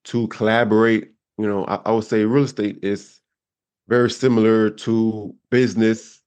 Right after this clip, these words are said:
in the sense that there's an infinite amount of things you can do in business, right? You look at real estate, there's,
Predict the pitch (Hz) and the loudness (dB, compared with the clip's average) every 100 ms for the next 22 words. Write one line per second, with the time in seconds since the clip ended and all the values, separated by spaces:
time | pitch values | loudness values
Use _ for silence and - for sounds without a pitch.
0 | _ - 104 101 - 120 101 113 104 - | _ -6 -4 -2 -2 -2 0 0 0 -4
1 | _ _ _ _ _ _ _ 131 123 110 | _ _ _ _ _ _ _ -4 -2 -2
2 | - 143 131 120 107 110 117 - 104 - | -2 0 2 2 2 2 2 2 -2 0
3 | 123 120 104 107 98 98 107 - - 101 | 0 0 0 -4 -2 0 -2 -4 -4 -2
4 | 90 98 - - 95 98 110 107 101 - | 0 -2 -2 -8 -4 0 0 0 -2 -2
5 | _ _ - 127 120 - 92 64 107 117 | _ _ 0 2 2 0 -4 -2 0 0
6 | 101 | -2